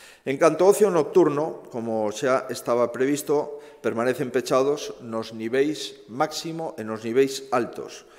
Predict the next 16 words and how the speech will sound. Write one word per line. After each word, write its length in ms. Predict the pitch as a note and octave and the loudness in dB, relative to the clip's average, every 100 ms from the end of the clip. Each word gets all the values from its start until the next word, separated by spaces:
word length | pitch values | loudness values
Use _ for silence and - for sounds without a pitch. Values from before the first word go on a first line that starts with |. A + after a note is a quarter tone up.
| - _ A2+ | -20 _ 2
podendo 320 | B2+ D3 C#3+ | 2 2 -2
ocupar 400 | B2 C#3+ C#3+ - | 0 0 0 -4
o 80 | B2 | -6
cincuenta 480 | A#2 A#2 D3+ C3+ | -8 0 0 2
por 160 | B2+ A#2+ | -2 -4
cento 160 | A#2 A2+ | -4 -4
de 80 | |
aforo 320 | G#2 D#3 B2+ A#2+ | -2 0 0 -2
no 80 | |
interior, 640 | A2+ A2 A#2 D3 E3 - - - - | -4 -2 -2 0 -2 -4 -18 -20 -14
nos 160 | G#2 G#2 | -12 -8
niveles 400 | G#2+ A#2+ B2 C3 | -2 0 -2 -4
medios 480 | B2+ D3+ D3 - | -2 0 -2 -2
e 20 | G2+ | -8
medio 300 | G#2+ A2+ C3+ | -4 0 0
baixo, 400 | D#3 - E3+ | -2 -4 -10